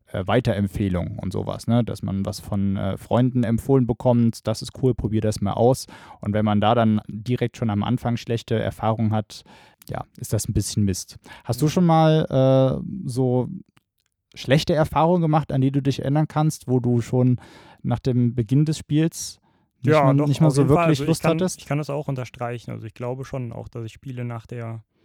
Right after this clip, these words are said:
Speaker 2: ersten Stunde oder sowas dann in die Ecke gelegt habe. Also aktuell habe ich das sogar auch <laughs> bei mir so. Also ich habe mir mal, äh, von Deck dreizehn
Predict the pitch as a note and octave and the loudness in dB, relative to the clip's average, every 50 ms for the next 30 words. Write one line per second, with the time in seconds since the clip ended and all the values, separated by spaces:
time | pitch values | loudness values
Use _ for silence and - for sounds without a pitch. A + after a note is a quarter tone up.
0 | _ _ _ _ _ C3 A#2+ - - C3+ - - C3 B2+ B2+ B2+ B2+ B2 A#2+ A#2+ | _ _ _ _ _ -10 -10 -8 -8 -10 -8 -6 -6 -4 -4 -4 -6 -6 -8 -6
1 | A#2+ A#2+ A#2 - - B2 B2 C3 B2 B2 C#3 - B2 - - B2+ A#2 B2 A#2+ A#2+ | -8 -10 -10 -10 -10 -10 -8 -8 -8 -8 -8 -10 -12 -12 -12 -12 -12 -10 -10 -10
2 | A2+ - - B2+ - C3+ B2+ D#3+ - - - - - - D3+ E3 D3+ A2+ B2 B2 | -12 -10 -12 -6 -6 -4 -4 -2 -4 -6 -8 -8 -10 -8 -6 -4 -4 -4 -6 -8
3 | A2+ - - A2+ - - B2+ B2+ - - - - - - - - F3 - - - | -10 -12 -14 -14 -12 -12 -12 -12 -12 -14 -16 -6 -6 -4 0 0 0 2 2 -2
4 | - - _ - - - - - - F3 B2 - _ _ - - _ _ _ C#3 | -4 -4 _ -12 -14 -14 -8 -8 -8 -8 -8 -14 _ _ -20 -20 _ _ _ 0
5 | D3 D3+ D3+ D3+ D3 C#3+ C3+ C3 C3 A#2+ A#2 A#2+ A#2+ - C#3+ C3+ - B2+ B2+ B2+ | 0 2 2 4 2 2 2 0 -2 -2 -4 -6 -6 -6 -8 -8 -6 -6 -6 -4
6 | B2 B2+ B2 B2 - _ _ _ _ _ _ _ _ C3 A#2+ A#2+ - - C3+ C3 | -4 -6 -6 -8 -10 _ _ _ _ _ _ _ _ -6 -6 -6 -4 -4 -4 -4
7 | B2 B2+ B2 - - - B2+ - A#2 B2 C#3+ D#3 - - - D3+ C#3+ C#3+ C#3+ C#3+ | -4 -6 -8 -10 -12 -14 -12 -10 -8 -10 -10 -10 -12 -12 -8 -6 -4 -2 -2 0
8 | C#3+ C#3+ D#3 | -2 -2 -2